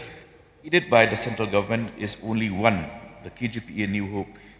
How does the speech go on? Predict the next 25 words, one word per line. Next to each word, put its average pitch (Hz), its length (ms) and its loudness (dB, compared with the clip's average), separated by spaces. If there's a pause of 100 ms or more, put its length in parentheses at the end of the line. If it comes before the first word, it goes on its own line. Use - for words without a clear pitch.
(120)
De-Addiction 104 540 -4
Center 95 320 -8
for 90 160 -16
Men 95 240 -10
at 80 120 -16
Mau 90 140 -4
Kasiang, 92 500 -8 (500)
New 87 280 -6 (220)
Shillong, 80 400 -6 (420)
East 87 240 -14
Khasi 85 280 -14
Hills. 85 340 -14 (800)
Centers 131 560 0 (420)
privately 143 420 2
managed 98 520 -2 (100)
are 90 260 2 (240)
Suncare 110 680 -2 (260)
for 95 60 -14
both 87 320 -6
men 90 220 -8
and 87 180 -14
women 110 320 -4
at 82 180 -10
Maulai 90 320 -2
Mauro, 92 400 0